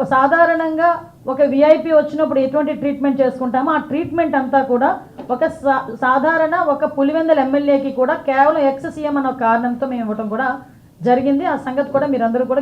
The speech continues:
గమనించాలి. అదేవిధంగా సుమారుగా ఏడు నాలుగు రెండు వేల ఇరవై ఐదు అంటే నిన్న ఇన్సిడెంట్ కన్నా మొన్న ఎస్పీ గారు చాలా క్లియర్గా కూర్చుని ఒక మీడియా ద్వారా వాళ్ళని పర్సనల్గా కూడా వైసీపీ నాయకుల్ని పిలిపించి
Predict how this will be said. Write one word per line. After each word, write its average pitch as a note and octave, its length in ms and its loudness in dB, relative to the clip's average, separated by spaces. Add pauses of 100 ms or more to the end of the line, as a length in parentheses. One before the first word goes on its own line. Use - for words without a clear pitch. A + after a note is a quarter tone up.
(120)
గమనించాలి. A3+ 480 0 (560)
అదేవిధంగా F4 480 4
సుమారుగా E4 480 0
ఏడు D4+ 340 4
నాలుగు D4+ 380 0
రెండు C#4+ 240 4
వేల C#4+ 180 8
ఇరవై C4+ 220 6
ఐదు A3 400 4 (360)
అంటే D4 240 2
నిన్న C#4+ 200 6
ఇన్సిడెంట్ D4+ 460 2
కన్నా D4 140 2
మొన్న C4+ 580 4 (360)
ఎస్పీ C4 340 2
గారు F4 280 4
చాలా C#4 160 4
క్లియర్గా C#4+ 540 4
కూర్చుని C#4 400 -2
ఒక C#4 180 2
మీడియా C#4+ 460 2
ద్వారా A#3 420 2 (340)
వాళ్ళని D4+ 280 0
పర్సనల్గా E4 600 2
కూడా C#4+ 260 4
వైసీపీ C#4 420 0
నాయకుల్ని C4 460 0
పిలిపించి A3+ 560 -4